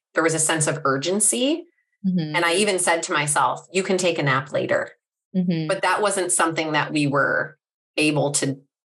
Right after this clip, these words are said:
Speaker 1: kind of give ourselves permission to do. Like, of course, a nap was gonna happen later, but it wasn't like you were gonna get an abundance of something later that you needed.
Speaker 2: Yeah.
Speaker 1: There was a, almost a sense of, um, s-,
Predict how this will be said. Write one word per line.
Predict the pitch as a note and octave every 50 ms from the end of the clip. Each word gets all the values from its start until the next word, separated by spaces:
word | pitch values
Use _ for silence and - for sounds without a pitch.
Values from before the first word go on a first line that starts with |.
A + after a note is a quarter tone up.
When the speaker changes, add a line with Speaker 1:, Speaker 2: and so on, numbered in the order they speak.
| _ -
Speaker 1:
kind | F#3+ D#3+
of | D#3+ D3+ D3
give | D3 D3 D3
ourselves | C#3 C#3+ C#3+ - D3 C#3 - -
permission | - D3 C#3+ C#3 C3+ - - C3 C3
to | - -
do. | - F3
Like, | D#3+ D3 C#3+ D3
of | D3 -
course, | - D#3 C#3+ C#3+ -
a | D#3+ D3+
nap | D3 C3+ C#3+ D3 -
was | E3 D#3
gonna | - F3 F3+ F3+ E3+
happen | C3 B2+ - C3+ B2+
later, | C3 C3 C3 C3 - B2 - - -
but | C#3 -
it | C3 B2+
wasn't | C#3+ D3 C#3+ C#3+ C#3+ D3 D3
like | C#3+ C3 B2 B2 A#2+ - - - _ _ _ _ _ _ _ _ _ _ _
you | D#3+ D#3 D#3
were | D3+
gonna | C#3+ D3 D3
get | D3 D3+ C#3+
an | C#3 C#3
abundance | C3 B2 - C#3+ C#3+ D3 C#3+ C#3+ C3+ C3+ C3 -
of | C#3 B2+
something | - - B2+ - B2+ - C3 B2+ C3
later | C3 B2+ B2 - - - D3 D#3 - - _ _ -
that | C#3+ C#3 C#3+ C#3+
you | C#3 C3+
needed. | C3 C3 C3 C3
Speaker 2:
Yeah. | C3+ C3+ C#3
Speaker 1:
There | C#3+ C#3+ D3
was | D3 C#3+
a, | D3+ D3 D3 D3 -
almost | F#3 - G#3+ A#3+ C4 -
a | C#4 C4
sense | - - F#3 D#3+ D3+ D3 - -
of, | D3 D3 C#3+ C3+ C#3 C#3+ - - -
um, | - - - - - - - D#3 D3+ _ _ _ - - - - -
s-, | - - - - - -